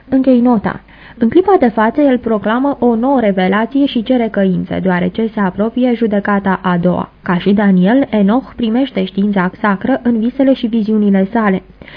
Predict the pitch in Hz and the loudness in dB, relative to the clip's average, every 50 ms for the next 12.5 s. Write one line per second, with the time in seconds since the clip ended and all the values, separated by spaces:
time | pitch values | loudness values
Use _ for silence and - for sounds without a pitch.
0 | - - - 233 233 214 - 359 427 403 349 285 - - 240 240 277 311 302 - | -20 -8 -2 -2 -2 0 2 2 2 4 4 2 4 2 2 2 2 0 0 0
1 | 294 269 254 - 285 277 269 247 226 196 185 185 220 226 226 214 202 185 185 - | 0 0 0 0 0 0 2 2 2 2 0 0 -2 -4 -2 -2 -4 -4 -4 -6
2 | - - 196 - 196 202 202 214 214 196 185 190 220 254 - - 233 226 220 214 | -8 -8 -4 -2 -2 -2 0 0 2 2 2 2 0 -2 -2 -2 -2 0 0 0
3 | 214 202 233 254 254 262 254 254 226 220 208 196 196 196 208 226 220 - 208 202 | -2 0 -2 0 0 0 0 0 0 0 0 0 0 0 0 -2 -2 -4 -4 -4
4 | - - 214 214 208 202 190 185 - - - - 202 196 190 190 - 185 180 190 | -2 -2 -4 -2 -2 -4 -4 -4 -4 -6 -2 0 0 0 0 0 -2 -2 -2 -2
5 | - - - - - - - - 269 262 262 285 285 269 262 233 262 262 254 247 | -4 -8 -16 -20 -20 -10 -4 -4 -2 0 0 2 2 2 2 0 0 0 0 0
6 | 233 226 220 285 302 302 - - 220 214 214 220 247 269 277 - 277 269 - 202 | 0 0 0 2 2 2 0 0 2 2 2 2 2 0 0 0 -2 -2 0 -2
7 | 190 185 202 202 220 214 247 247 247 202 180 185 190 196 - 262 262 262 262 254 | 0 0 0 0 0 0 0 0 0 0 0 0 -2 -2 0 0 0 0 0 0
8 | 254 240 247 240 233 226 220 233 254 254 - - 254 247 233 226 220 - - 214 | 0 0 0 0 0 0 0 -2 -2 -2 -2 -4 -2 0 0 -2 -2 -2 -4 -4
9 | 226 208 - 220 208 202 196 202 - 220 214 208 190 180 170 170 175 175 180 180 | -4 -2 0 0 0 0 0 0 0 0 0 2 0 0 0 0 0 0 0 0
10 | 185 185 - - 208 190 180 214 269 - - - - - - - - - 294 311 | 0 0 0 0 0 2 2 0 -2 -6 -12 -20 -20 -20 -20 -6 -2 0 2 4
11 | 302 285 254 - 233 220 - 269 285 285 - - 247 240 - 233 226 214 202 190 | 2 2 2 0 -2 -2 -2 -2 -4 -4 -2 -4 -4 -2 -2 -2 -2 -2 -2 -4
12 | 190 - - 180 185 - - - - | -4 -6 -6 -8 -8 -6 -8 -10 -10